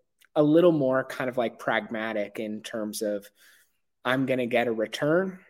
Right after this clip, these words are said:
This is what that return is gonna look like.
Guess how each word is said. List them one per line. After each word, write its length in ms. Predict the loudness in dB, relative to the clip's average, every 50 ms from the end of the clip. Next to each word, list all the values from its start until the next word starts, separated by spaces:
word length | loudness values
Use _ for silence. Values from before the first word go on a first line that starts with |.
| _ _ _ _ _ _ -4
This 200 | -2 -2 -2 -2
is 160 | -2 -2 0
what 160 | 0 0 2
that 160 | 0 0 -2
return 320 | -2 -4 -8 -6 -6 -4 -4
is 100 | -6 -6
gonna 220 | -6 -6 -6 -4
look 260 | -2 -4 -4 -4 0
like. 360 | 2 2 2 2 2 0 -6